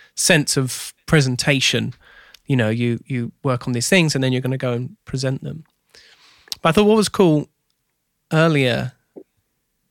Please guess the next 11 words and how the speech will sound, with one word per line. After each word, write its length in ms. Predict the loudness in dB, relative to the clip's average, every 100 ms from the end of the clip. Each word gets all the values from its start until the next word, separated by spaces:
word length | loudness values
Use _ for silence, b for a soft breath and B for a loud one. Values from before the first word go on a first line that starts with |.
| _ -10
when 340 | -6 0 4
you 80 | 4
were 80 | 4
talking, 540 | 2 0 0 -2 -4 _ _ _ _
and 60 | -8
it 60 | -4
was 80 |
so 240 | 0 0 -2 _ _
lovely 380 | -14 -4 -2 -2
to 120 | -4
see, 460 | -4 0 0 -2 -8